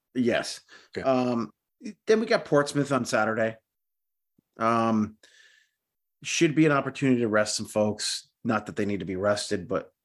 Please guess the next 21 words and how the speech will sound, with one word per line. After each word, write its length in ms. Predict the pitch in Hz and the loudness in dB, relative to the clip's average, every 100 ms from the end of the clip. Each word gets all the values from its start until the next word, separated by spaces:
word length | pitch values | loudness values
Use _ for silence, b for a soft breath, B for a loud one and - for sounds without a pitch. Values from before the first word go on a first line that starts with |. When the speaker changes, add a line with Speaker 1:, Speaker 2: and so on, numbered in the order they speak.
| - | -10
Speaker 1:
to 100 | 101 | -2
rest 240 | 85 - | 0 -2
some 120 | - | -10
folks. 340 | 78 87 85 - B B B B | -6 -4 -4 -10 B B B B
Uh, 140 | 127 120 | -4 -4
it's, 260 | 131 - - - 131 | -4 -6 -6 -2 0
Steve's 320 | - 277 - | 2 0 2
wrong. 360 | 123 76 71 - - | 2 0 -4 -12 -8
Steve's 400 | - - 156 - | -4 2 2 2
absolutely 440 | 110 110 107 92 87 | -2 -2 -4 -4 -4
wrong. 220 | 76 - | -6 -2
We're, 280 | 196 123 208 - - - - | 2 2 2 -2 -8 -6 -8
Speaker 2:
<laughs> 420 | _ - - - | _ -10 -8 -2
Speaker 1:
um, 300 | 131 120 113 110 | 0 0 -2 -2
we're 180 | 127 143 | 0 2
gonna, 180 | 143 127 | 2 0
we're 160 | 135 139 | 0 2
gonna 160 | 123 | 2
win 160 | 104 87 | 0 -4
this 180 | 80 - | -8 -8
month. 220 | 64 | -10